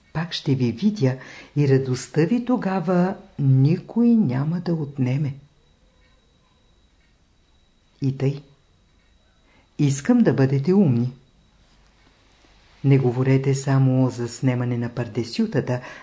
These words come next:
не говорете само за пост. Когато си болен, ще постиш и ден, и два, и три. То е начин за лекуване. Пост аз вземам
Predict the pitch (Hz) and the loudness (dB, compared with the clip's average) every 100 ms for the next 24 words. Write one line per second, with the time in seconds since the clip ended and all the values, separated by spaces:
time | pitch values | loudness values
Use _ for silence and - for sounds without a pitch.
0 | - 131 127 117 117 120 - 226 226 143 | -2 0 0 -2 -2 -4 -4 -4 -4 -6
1 | 190 175 131 - 156 175 - _ _ _ | -6 -4 -6 -4 -8 -8 -18 _ _ _
2 | _ _ _ _ _ _ _ _ _ _ | _ _ _ _ _ _ _ _ _ _
3 | _ - 135 123 135 135 117 117 120 117 | _ -2 0 0 -2 -2 -2 -2 -2 -4
4 | 117 123 113 180 226 - 165 - 117 107 | -4 -6 -4 -4 -4 -4 -4 -2 -4 -2
5 | 127 226 233 113 - 117 226 208 - 147 | -2 0 0 -2 -6 -4 -2 -4 -4 -4
6 | 208 208 - _ _ - - 117 127 139 | -4 -6 -16 _ _ -20 -6 -2 0 0
7 | 131 117 - 170 131 120 110 - 160 170 | -2 -6 -6 -6 -4 -4 -4 -6 -6 -6
8 | - - _ _ _ _ _ _ _ _ | -8 -16 _ _ _ _ _ _ _ _
9 | _ _ _ _ _ _ 135 139 - - | _ _ _ _ _ _ -2 -2 -6 -4
10 | 131 120 - 135 131 127 | -2 -2 0 2 2 2